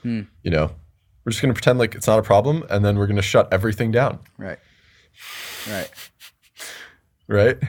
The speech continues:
Speaker 1: Uh-huh.
Speaker 2: <laughs> It's like, you can often do that. And that's, like, typically our control system as, like, humans. Like, when we think of, like,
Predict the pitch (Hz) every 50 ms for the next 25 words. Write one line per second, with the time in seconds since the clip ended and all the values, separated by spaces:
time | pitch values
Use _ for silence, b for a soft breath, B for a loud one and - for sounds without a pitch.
0 | - - - - - 123 - 120 104 104 107 B B B B B B B B B
1 | _ _ - - 107 101 95 98 - - - 117 120 - 139 123 120 123 - -
2 | 127 113 110 110 98 80 69 - - - 92 95 98 - 117 104 98 - - -
3 | - 143 127 - 117 104 95 92 90 87 87 87 85 92 - - _ _ _ _
4 | _ _ _ _ _ _ _ _ _ - - 113 104 98 - 104 98 95 95 -
5 | 85 - - - 71 67 67 73 - - - - - 82 80 87 85 80 78 76
6 | - 98 90 82 76 71 67 65 - - - - 76 76 76 - 92 98 104 110
7 | 104 - 139 139 - 123 104 104 95 92 92 -